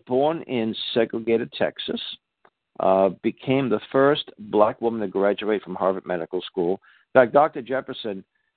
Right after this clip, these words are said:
didn't like the term black. She preferred the term Negro, and it was kind of,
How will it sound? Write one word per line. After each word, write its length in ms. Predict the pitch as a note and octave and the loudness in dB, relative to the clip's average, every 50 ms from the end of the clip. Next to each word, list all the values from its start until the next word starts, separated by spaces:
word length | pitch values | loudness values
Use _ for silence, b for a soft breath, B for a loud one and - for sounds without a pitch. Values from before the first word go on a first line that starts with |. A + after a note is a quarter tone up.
| _ F#2+ G2+ | _ _ 0
didn't 280 | C3+ D3 - C3+ B2 | 2 2 2 0 -2
like 340 | A2+ G#2+ A2 A#2 B2 B2 - _ - - - | 2 4 6 6 6 4 2 _ -18 -20 -16
the 100 | - G2+ | -14 -14
term 340 | - - - G#2+ G2 F2+ F2 | -10 -6 -6 -4 -4 -6 -4
black. 360 | D#2+ F2+ G2 G#2 F#2 C#2 - _ _ _ - - | -2 2 2 2 2 0 -2 _ _ _ -14 -10
She 100 | - A2 | -10 -10
preferred 400 | F#2 - - - - A2+ G#2+ F#2 | -8 -10 -12 -4 0 0 2 2
the 80 | F2+ - | 0 -6
term 400 | - - - F#2+ F2 E2 F2+ G2 | -8 -4 -2 -2 -2 -2 -2 -2
Negro, 500 | A2 B2 C3+ C3 - F2 D#2+ D2 D2 C#2+ _ _ - | -2 -2 -2 -2 0 0 0 0 -2 -6 _ _ -12
and 140 | F#2 F#2 | -8 -6
it 100 | F#2 F2+ | -6 -4
was 140 | F2 F#2+ F2+ | -2 -4 -4
kind 200 | - - A#2 G#2+ | -2 -2 -2 0
of, 120 | G2 E2+ | -2 -2